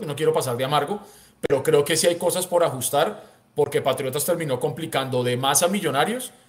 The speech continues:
sin tener mucho sobre, sobre lo que se había visto en el partido. Que habíamos visto en el partido, no veíamos un Patriotas que pudiera complicar a Millonarios,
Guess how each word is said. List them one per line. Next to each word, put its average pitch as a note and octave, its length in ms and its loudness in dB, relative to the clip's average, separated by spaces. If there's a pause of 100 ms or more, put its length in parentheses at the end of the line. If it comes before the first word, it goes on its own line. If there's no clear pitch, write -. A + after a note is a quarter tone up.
(320)
sin D#3 200 -4
tener C#3+ 300 2
mucho E3+ 320 0
sobre, D#3+ 520 0
sobre C#3+ 280 0
lo C#3 120 2
que D#3 100 2
se D#3 80 4
había E3 100 6
visto A3+ 180 2
en C#4+ 80 -2
el - 40 -8
partido. - 400 -2 (680)
Que D3 100 2
habíamos D3+ 160 2
visto G#3 140 2
en A3 60 2
el A3+ 60 -4
partido, F3 340 0
no F3+ 180 2
veíamos F3+ 300 0
un F#3 80 -4
Patriotas F3 340 -2
que - 60 -10
pudiera D3+ 180 0
complicar D#3 300 -4
a C3+ 60 -2
Millonarios, C#3 500 -4